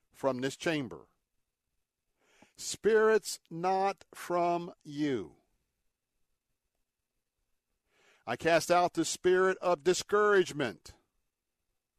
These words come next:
which deadens the hope of those who are of good will.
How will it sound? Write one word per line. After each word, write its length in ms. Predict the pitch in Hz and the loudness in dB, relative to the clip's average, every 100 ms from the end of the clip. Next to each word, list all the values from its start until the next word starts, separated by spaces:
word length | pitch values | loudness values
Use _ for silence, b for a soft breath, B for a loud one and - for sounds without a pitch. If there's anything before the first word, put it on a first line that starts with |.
| _ _ _ _ _ _ _ _ - | _ _ _ _ _ _ _ _ -10
which 360 | 123 - 101 | -8 -8 -8
deadens 540 | 107 185 160 123 117 107 | 2 2 2 -6 -10 -4
the 140 | 135 | -2
hope 340 | 151 165 123 | 2 0 0
of 160 | 131 120 | -4 0
those 800 | 156 180 160 117 95 - - - _ _ _ _ _ _ _ | 2 4 4 0 -6 -16 -20 -20 _ _ _ _ _ _ _
who 200 | - 135 | -8 -6
are 280 | 135 139 147 | 0 4 4
of 300 | 147 143 123 | 4 0 -2
good 220 | 117 143 | -2 -2
will. 480 | 131 156 139 87 67 | 0 0 0 -4 -10